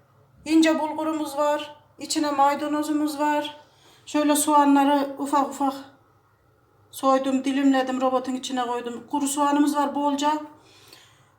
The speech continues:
Yumurta var içine. Tuzu, kırmızı biberi, karabiberi. Başka baharat koymuyoruz biz. İsteyen, seven istediği baharatı koyabilir. Ben sadece,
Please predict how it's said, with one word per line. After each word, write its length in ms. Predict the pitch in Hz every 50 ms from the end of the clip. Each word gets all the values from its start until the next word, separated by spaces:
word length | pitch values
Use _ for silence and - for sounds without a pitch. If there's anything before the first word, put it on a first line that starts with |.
| _ _ _ _ _ _
Yumurta 440 | - 339 349 349 330 - - 330 320
var 140 | 294 269 262
içine. 580 | 277 269 - - 277 269 285 330 330 - - - - - _ _ _ _ _ _ _ _ _ _ _ _ _ _ _ - - - _ _
Tuzu, 480 | - 370 370 320 262 302 320 370 403 392 - - - _
kırmızı 460 | - 320 349 - 339 339 285 311 277
biberi, 520 | 269 247 262 277 277 311 370 370 349 - - -
karabiberi. 760 | - 320 320 311 311 294 277 - 214 202 202 196 - 190 196 -
Başka 320 | 302 330 320 330 339 277
baharat 400 | 311 311 320 320 330 320 320 -
koymuyoruz 520 | 302 320 320 294 247 233 214 208 202 196
biz. 100 | 220 240
İsteyen, 380 | 302 277 - - 254 240 240 240
seven 600 | - - 269 233 233 262 277 277 277 - - - -
istediği 480 | 262 - - 254 240 233 220 208 208
baharatı 420 | 220 208 208 202 208 208 208 277 269
koyabilir. 500 | 269 262 262 247 240 226 220 214 214 240
Ben 80 | 254
sadece, 640 | 240 - - 262 233 214 - - - 254 254 254 -